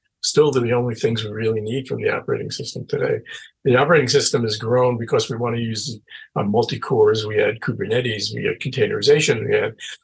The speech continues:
all kinds of, uh, security protections, different things. It's become a, a massive piece of code and a lot of bolt-ons, and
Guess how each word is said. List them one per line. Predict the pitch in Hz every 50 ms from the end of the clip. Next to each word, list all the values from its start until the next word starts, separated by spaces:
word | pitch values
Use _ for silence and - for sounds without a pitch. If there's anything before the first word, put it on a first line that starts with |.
| _ _
all | 113 110 117
kinds | - - 117 110 104 123
of, | 110 - - _ - - - _ _ _ _ -
uh, | 120 113 107 101
security | - - - - - 147 156 160 160 156 151 143 139 131 131
protections, | - - - - 147 127 - - 143 123 113 113 110 - - - _ _ _ _ _ _ _ _ _ _ _ - 147
different | - 160 156 - 156 143 131
things. | 143 131 131 127 - -
It's | - 104 117 - -
become | - 147 - - 147 143 139 139 135 131 123 - _ _ _ _ _ _ _ _ _ _ _ _ _ -
a, | 156 127 - - - -
a | 147 113
massive | 113 117 120 117 127 147 143 - - 135 120 - _
piece | - 131 123 - -
of | - -
code | - - - - - - - 156 - _ _ _ _ _ _ _ _ _ _ _ _ _
and | - 214 135 120 117 113 110 110 110 110 107 123 202 - _ _ _ _ _ _ 240
a | 233 - _ _ _ _ _ - _ _ _ - - 139 117
lot | 120 120 123 110
of | 113 113
bolt-ons, | 113 110 110 - - - 98 98 98 113 135 160 - - _ _ _ - - - _ _ _
and | - 127 123 120 120 120 120 117 117 117 113